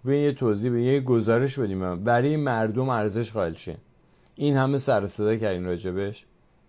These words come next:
ببین الان یه گزارش بدین، ببین که چیکار کرد، چی شد، به کجا رسید. یه بار دیگه، جمعیت میلیونی تنها کاریه که ما می‌تونیم الان انجام بدیم و تن-،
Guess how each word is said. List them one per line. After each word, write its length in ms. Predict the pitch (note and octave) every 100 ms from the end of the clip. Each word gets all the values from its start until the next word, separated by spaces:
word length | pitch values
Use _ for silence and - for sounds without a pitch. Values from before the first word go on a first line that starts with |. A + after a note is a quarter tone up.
| _ _ _ _ _ _ _ _ _ _ _ _ _ -
ببین 200 | A#2 B2+
الان 220 | B2 B2
یه 100 | C3+
گزارش 480 | C#3+ C3 C3 D3 D3
بدین، 300 | D3 G#2 E2 - _ _
ببین 180 | A#2 C3+
که 80 | C#3+
چیکار 380 | - B2+ C3+ C#3+
کرد، 320 | C3 D#2 - _ _
چی 140 | -
شد، 220 | A#2+ F#2 D2+
به 120 | F#2
کجا 260 | G2 F2+
رسید. 240 | F2+ D#2 - - - - - - - - - _ _ - - - - - -
یه 100 | A2+
بار 140 | B2
دیگه، 580 | A2+ G#2+ A2+ C3 D3 - - _ _ _ _ _ _
جمعیت 500 | - G2 G2 G2+ G#2
میلیونی 640 | A2+ G2+ F2+ F2+ G2 A#2
تنها 460 | B2 G#2 F#2 F#2 F2+
کاریه 460 | F2 F#2+ G2+ G#2+ F#2+
که 120 | G2
ما 100 | F#2
می‌تونیم 340 | F2+ - F#2
الان 220 | E2 F2
انجام 320 | F2 E2 F#2+ G#2+
بدیم 360 | G#2 G#2 G#2+
و 100 | G#2+
تن-، 300 | F2+ G2 F#2+